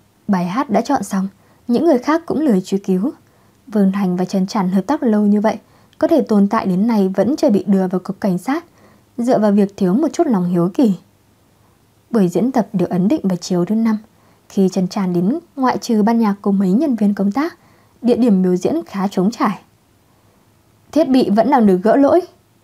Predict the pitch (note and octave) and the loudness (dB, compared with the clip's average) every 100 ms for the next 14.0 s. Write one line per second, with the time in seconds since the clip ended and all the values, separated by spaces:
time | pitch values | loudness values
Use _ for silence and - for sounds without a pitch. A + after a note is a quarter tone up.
0 | _ _ _ _ - G3+ F#3 F3 F3 G#3+ | _ _ _ _ -4 -2 0 0 0 0
1 | A#3 - F#3 F3 F3 F3 C#4+ A3 G3+ G#3 | -2 -2 -4 -2 0 0 0 0 -2 -4
2 | G3+ G3+ - _ _ _ _ _ _ G3+ | -4 -4 -8 _ _ _ _ _ _ 0
3 | G#3+ B3 G#3+ G#3 B3 D#4+ F#3+ F#3 F#3 F#3+ | 2 4 2 2 2 4 4 4 4 4
4 | D#4+ F4+ _ _ _ _ _ _ _ _ | 2 0 _ _ _ _ _ _ _ _
5 | _ _ _ - G3 F#3+ F#3+ F#3 F#3+ F#3+ | _ _ _ -6 -4 0 0 0 0 0
6 | F#3+ F#3 G3 F#3 F#3 F#3 B3 G3 G#3 D#4+ | 0 0 0 0 2 2 2 0 0 0
7 | A3+ F#3 F#3 - G#3+ G#3 _ _ _ _ | 0 0 -2 -2 -2 -4 _ _ _ _
8 | _ G#3+ A3+ A#3 A#3 A3+ G3 F#3 D#4 A3 | _ -2 -2 0 0 2 0 2 2 0
9 | F3 F3 B3+ D4+ _ _ _ _ _ - | -2 -4 -6 -8 _ _ _ _ _ -8
10 | G3 F3 G3 F3+ F3+ G3 C4 A3+ - _ | -4 -4 -4 -4 -2 -2 -2 -4 -8 _
11 | _ _ _ _ _ _ B3+ C#4+ E4 F4+ | _ _ _ _ _ _ -2 0 2 2
12 | D4+ A3 G#3 G#3+ G#3+ G#3+ B3+ - E4 C#4 | 2 2 4 2 2 2 2 2 2 4
13 | A3 G3+ A3 G#3+ F#3+ G3+ D#4 E4 A3 | 4 4 4 4 4 2 2 0 -2